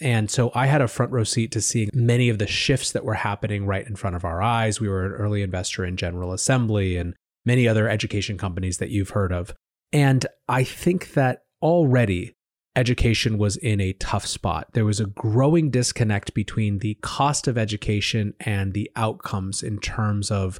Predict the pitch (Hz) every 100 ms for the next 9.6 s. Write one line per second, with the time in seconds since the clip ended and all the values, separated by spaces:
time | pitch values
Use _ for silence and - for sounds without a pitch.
0 | - 104 104 - 101 95 101 95 95 92
1 | 92 95 - 95 98 _ _ - 113 120
2 | - - 113 143 131 117 - 110 104 98
3 | - - 113 110 113 104 104 - 98 98
4 | 98 104 113 117 - 104 87 - - _
5 | _ - 98 104 117 117 - 104 98 -
6 | 107 98 90 87 95 - - 101 95 107
7 | 131 113 110 - - 208 180 120 160 -
8 | 127 104 107 - 101 - 107 143 - 98
9 | 90 92 104 101 98